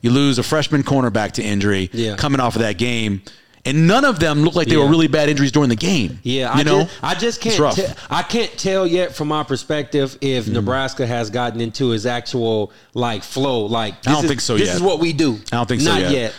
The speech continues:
Speaker 1: I, I think
Speaker 2: You
Speaker 1: they're,
Speaker 2: know?
Speaker 1: they gotta run the
Speaker 2: Not
Speaker 1: ball,
Speaker 2: yet.
Speaker 1: obviously,
Speaker 2: Yeah.
Speaker 1: whenever they play.
Speaker 2: For sure.
Speaker 1: But, you know, Marcus Satterfield, the offensive coordinator, said this past week, he
Speaker 2: Yeah.
Speaker 1: said, "We've gotta throw the ball."
Speaker 2: Yep.
Speaker 1: We got, right now,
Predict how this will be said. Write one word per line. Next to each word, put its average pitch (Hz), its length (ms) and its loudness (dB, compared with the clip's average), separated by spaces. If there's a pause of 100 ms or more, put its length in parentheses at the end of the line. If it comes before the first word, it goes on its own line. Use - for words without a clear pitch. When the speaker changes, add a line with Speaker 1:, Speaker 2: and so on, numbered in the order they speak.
Speaker 1:
I, 127 120 -4
I 170 80 0
think 190 140 0
Speaker 2:
You 135 80 2
Speaker 1:
they're, 165 100 2
Speaker 2:
know? 127 80 -2
Speaker 1:
they 143 120 -2
gotta 151 220 0
run 139 160 2
the 131 60 2
Speaker 2:
Not 117 80 -2
Speaker 1:
ball, 127 180 4
Speaker 2:
yet. 120 60 2
Speaker 1:
obviously, 117 340 0
Speaker 2:
Yeah. 113 60 4
Speaker 1:
whenever 113 260 0
they 107 100 0
play. 113 380 -2
Speaker 2:
For 127 140 -6
sure. 120 320 -2 (160)
Speaker 1:
But, 143 280 0
you 160 120 0
know, 131 240 0 (400)
Marcus 156 280 0
Satterfield, 139 420 2
the 127 120 4
offensive - 220 -4
coordinator, 139 400 2
said 107 260 -2
this 104 100 0
past 107 300 -2
week, 180 220 2
he 143 100 0
Speaker 2:
Yeah. 120 100 2
Speaker 1:
said, 113 280 0 (320)
"We've 147 120 2
gotta 143 220 0
throw 123 140 -2
the 107 80 -2
ball." 107 300 -4 (180)
Speaker 2:
Yep. 135 320 -2
Speaker 1:
We 139 60 4
got, 139 180 0 (120)
right 180 220 2
now, 120 440 0